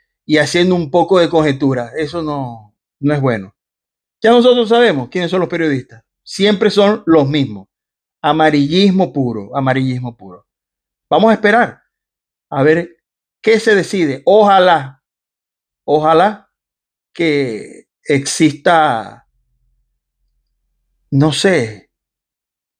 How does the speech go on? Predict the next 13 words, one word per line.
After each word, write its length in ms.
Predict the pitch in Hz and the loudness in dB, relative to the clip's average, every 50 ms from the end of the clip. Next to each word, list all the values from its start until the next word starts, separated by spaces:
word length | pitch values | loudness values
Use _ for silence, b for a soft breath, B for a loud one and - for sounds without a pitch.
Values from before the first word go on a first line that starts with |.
| _ _ _ _ _ _ _ _ | _ _ _ _ _ _ _ _
no 100 | 156 156 | -4 -4
sé 140 | 143 - 190 | -2 0 -2
ni 120 | 175 156 | -2 -2
cómo, 800 | 139 139 147 139 139 139 131 123 113 104 101 98 - - - - _ | 0 0 0 2 2 0 0 -2 -4 -8 -10 -14 -16 -20 -20 -20 _
cómo 220 | _ 151 139 139 135 | _ -2 -2 0 0
decirlo, 400 | 139 131 135 - 123 117 117 117 | 0 -2 -2 -6 -6 -6 -6 -6
porque 180 | 127 127 123 143 | -6 -6 -6 -4
es 80 | 147 | -4
algo 180 | 160 170 165 156 | -2 -2 -2 -2
muy 160 | 151 156 156 | -2 -4 -4
complejo, 480 | 143 156 139 135 143 131 113 - 98 113 | -4 -6 -6 -6 -6 -8 -8 -8 -12 -14
muy 140 | 123 131 | -12 -10
complicado. 600 | 131 135 127 127 131 120 120 113 98 92 92 _ | -10 -10 -10 -10 -10 -10 -10 -10 -10 -12 -16 _